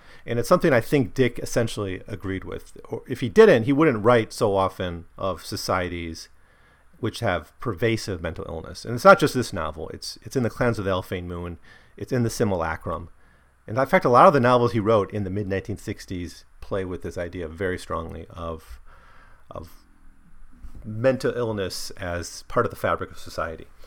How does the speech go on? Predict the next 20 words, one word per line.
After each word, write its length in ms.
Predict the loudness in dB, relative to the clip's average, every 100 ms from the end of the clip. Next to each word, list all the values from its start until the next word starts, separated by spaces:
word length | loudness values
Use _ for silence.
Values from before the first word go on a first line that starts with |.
| -18 0
Now, 120 | 2
one 240 | 8 10 10
reason 360 | 6 6 6
this 160 | 4 2
developed, 520 | 4 8 8 8 0
as 140 | -2
I 100 | 0
understand 440 | 0 -2 -8 -10 -10
it, 180 | -10 -8
was, 440 | -6 -8 -14 -18 -18 -20 -16 -12 -10 -10
was, 420 | -4 -4 -4 -8 -14
like, 220 | -10 -8
a 60 |
changing 440 | -6 -2 0 0 0
attitude 460 | 0 0 -2 -4
about 440 | -2 -2 -2 -4 -12 -18 -18 -20 -20 -20
trauma 600 | -4 0 2 2 2 0
caused 380 | 0 0 0 -2
by 160 | -4
war, 440 | -4 -2 -2 -2